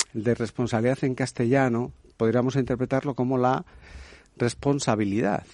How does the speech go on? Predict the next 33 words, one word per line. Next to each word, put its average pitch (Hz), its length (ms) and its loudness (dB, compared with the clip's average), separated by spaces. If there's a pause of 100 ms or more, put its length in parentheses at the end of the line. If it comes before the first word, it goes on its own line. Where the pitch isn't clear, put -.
(120)
es - 80 -8
decir, 120 280 -2
la 104 140 2
habilidad 104 680 0 (260)
para 92 280 -2
dar 127 200 0
una 117 220 -2
respuesta 143 800 -4 (1160)
frente 131 380 0
a 107 40 0
un 107 80 -2
reto, 143 280 0
frente 101 300 -8
a - 20 0
un 104 80 -2
desafío, 120 480 -4
frente 104 320 -8
a - 20 -6
unas 117 200 -6
ciertas, - 640 -8 (580)
eh, 87 420 -4 (800)
frente 90 240 -8
a 95 40 -4
unas 107 360 -6
cier-, 117 220 -6
unas 120 260 0
ciertas 120 340 -2
circunstancias 139 880 -4 (480)
antes 143 480 0
de 95 120 -10
tomar 90 280 -14
la 85 120 -14
decisión, - 420 -20